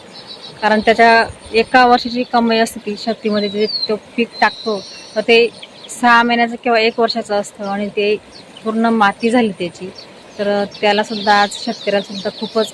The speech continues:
अवघड झालेलं आहे. तर मी जास्त काही तुम्हाला सांगत नाही, तुम्हीच बघू शकता, पूर्ण सगळीकडे पाणीच पाणी झालेलं आहे.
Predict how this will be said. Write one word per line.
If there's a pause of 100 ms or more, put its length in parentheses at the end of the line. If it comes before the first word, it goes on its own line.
अवघड
झालेलं
आहे. (460)
तर
मी
जास्त
काही
तुम्हाला
सांगत
नाही, (500)
तुम्हीच
बघू
शकता, (600)
पूर्ण
सगळीकडे (120)
पाणीच
पाणी
झालेलं
आहे.